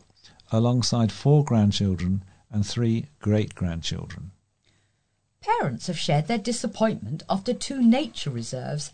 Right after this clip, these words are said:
Speaker 2: axed their education sessions. Suffolk Wildlife Trust has cut its engagement activities at Redgrave from Lopham Fen and Nettershall Heath. The Trust's C E O, Christine Luxton,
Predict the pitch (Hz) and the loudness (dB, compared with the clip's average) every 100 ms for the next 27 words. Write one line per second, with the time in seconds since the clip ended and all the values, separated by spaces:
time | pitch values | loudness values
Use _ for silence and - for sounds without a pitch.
0 | - 214 - - - - _ 147 139 160 | -4 -4 -6 -10 -10 -12 _ -4 -2 -2
1 | 156 165 202 247 - 143 - 113 - - | -4 -4 -2 -2 -2 -6 -4 -6 -6 -8
2 | 95 92 - _ _ _ _ _ _ _ | -10 -10 -18 _ _ _ _ _ _ _
3 | _ - 254 247 427 - 240 196 151 127 | _ -2 0 0 -2 2 2 2 -2 -6
4 | - - - - 226 - 294 202 - 185 | -10 -12 -8 -6 -6 -8 -8 -8 -2 -2
5 | 165 220 233 151 117 110 - 143 - 117 | 2 0 0 -4 -4 -8 -6 -6 -6 -8
6 | - - 160 226 - 254 262 - 233 214 | -6 -4 0 0 0 -2 -2 2 2 2
7 | 196 110 104 107 98 127 190 _ _ 247 | 0 -8 -8 -6 -4 -4 -6 _ _ -6
8 | 226 156 139 143 160 190 - 277 147 - | -2 -2 -4 -6 -2 -2 -2 -6 -8 -10
9 | _ _ _ _ _ _ _ _ _ _ | _ _ _ _ _ _ _ _ _ _
10 | 349 - 381 233 - - - - 220 - | -8 -2 0 0 -2 -12 -10 -2 0 2
11 | 226 - 156 110 196 - _ - 220 - | -2 0 -2 -2 -6 -8 _ -4 -2 -2
12 | 160 160 151 - - - - 95 135 | -2 2 2 0 -2 -12 -10 -8 -8